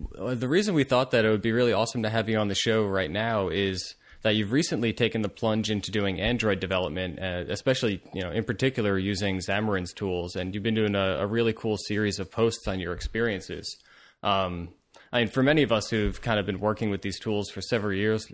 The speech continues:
several years now, I, it, it's always easy to forget what it's like to, to be brand new to the Android world, or, you know, this applies to any tech really. So we thought it would be kinda great to, to take a real step back and,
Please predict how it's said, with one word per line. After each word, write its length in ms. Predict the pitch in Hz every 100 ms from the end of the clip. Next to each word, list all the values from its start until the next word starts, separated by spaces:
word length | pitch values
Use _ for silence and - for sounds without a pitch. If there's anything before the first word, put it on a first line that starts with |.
| -
several 400 | - 143 117 113
years 320 | 104 117 120
now, 220 | 107 92 92
I, 80 |
it, 300 | 98 87 110 -
it's 300 | 113 - -
always 260 | 143 131
easy 240 | 110 117 113
to 80 | 104
forget 380 | - 90 101
what 140 | 101 95
it's 140 | -
like 260 | 95 92 -
to, 300 | 107 92 90
to 100 | 98
be 140 | 98
brand 380 | 95 101 95 98
new 220 | 95 98 95
to 320 | - 95 90
the 120 | 92
Android 360 | 90 95 104 90
world, 380 | 95 92 92 90
or, 300 | 92 90 85
you 80 | 98
know, 80 | -
this 140 | 107
applies 320 | 98 110 98 92
to 120 | 78
any 200 | 95 98
tech 280 | - 92 -
really. 360 | 90 87 87 - - - - - -
So 160 | -
we 120 | 110
thought 180 | 110 135
it 40 | 131
would 100 | 104
be 100 | 107
kinda 300 | 117 101 95
great 320 | 101 104 107
to, 240 | 110 92
to 120 | 92
take 220 | 98 117 110
a 40 |
real 160 | 107 110
step 400 | - - 107 -
back 340 | 92 98 -
and, 400 | 104 95 92 87